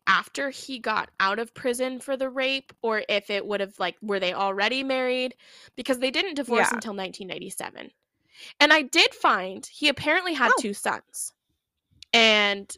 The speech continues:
Speaker 1: that he was married. Oh, I did find out he was married to his wife for nine years. And then they got divorced, and she got custody of the boys,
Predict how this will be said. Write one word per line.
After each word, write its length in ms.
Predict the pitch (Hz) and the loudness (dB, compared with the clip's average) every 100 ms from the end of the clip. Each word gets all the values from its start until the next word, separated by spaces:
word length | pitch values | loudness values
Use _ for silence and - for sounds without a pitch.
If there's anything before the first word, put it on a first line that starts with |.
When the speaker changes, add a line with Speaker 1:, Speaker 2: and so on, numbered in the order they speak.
| _ | _
Speaker 1:
that 280 | - 220 214 | 0 2 2
he 560 | 220 - 247 254 254 240 | -2 -6 -4 -2 -2 -4
was 240 | 226 233 240 | -2 -2 0
married. 340 | 240 247 240 | 2 4 4
Oh, 100 | 302 | 4
I 100 | 254 | 4
did 180 | 240 311 | 4 2
find 220 | 320 285 | 2 4
out 180 | 240 233 | 4 2
he 100 | 254 | -2
was 140 | 254 | -2
married 280 | 254 254 302 | 0 0 0
to 100 | - | -2
his 120 | 302 226 | -4 0
wife 200 | 208 - | -2 -2
for 140 | 208 | -4
nine 480 | 208 202 196 196 190 | -2 0 2 0 -8
years. 560 | 185 180 - - - _ _ _ _ _ - | -6 -4 -4 -10 -16 _ _ _ _ _ 0
And 120 | 240 | 2
then 100 | 262 | 6
they 80 | 277 | 4
got 220 | 285 262 | 4 0
divorced, 680 | 247 220 196 202 320 - - | -2 -4 -2 -2 -2 -4 -4
and 140 | 233 220 | -6 -4
she 220 | - 302 | -2 2
got 220 | 294 - | 2 2
custody 420 | - 240 - 302 | -4 -4 -6 -6
of 140 | 311 311 | -6 -6
the 80 | |
boys, 400 | 320 320 330 339 | -6 -4 -4 -6